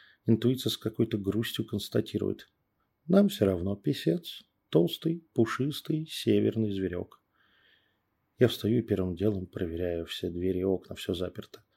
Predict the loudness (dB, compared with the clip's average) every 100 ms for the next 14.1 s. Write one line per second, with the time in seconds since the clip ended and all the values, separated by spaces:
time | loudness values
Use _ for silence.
0 | _ _ _ -4 -2 0 -2 -4 -4 -4
1 | -4 -2 -2 -4 -10 -4 -2 0 -2 -2
2 | -2 0 -2 -2 -4 -4 -4 -4 -6 -10
3 | -14 _ _ _ _ _ _ -10 -8 -8
4 | -4 -2 0 -2 -8 _ 0 2 2 0
5 | 0 0 -2 -4 -4 0 0 0 -6 -8
6 | -6 -2 -2 -2 -4 -4 -6 -16 -20 -20
7 | _ _ _ -18 -12 -12 -2 4 6 6
8 | 6 6 4 4 2 2 0 4 6 6
9 | 0 -2 -2 -4 -2 0 2 2 2 0
10 | -4 0 -2 0 2 2 0 -6 -8 -6
11 | -2 -2 -4 -14 -14 -10 0 2 4 0
12 | -6 _ -2 0 2 2 2 0 -2 -2
13 | 2 2 0 -2 -2 0 0 -2 -8 -10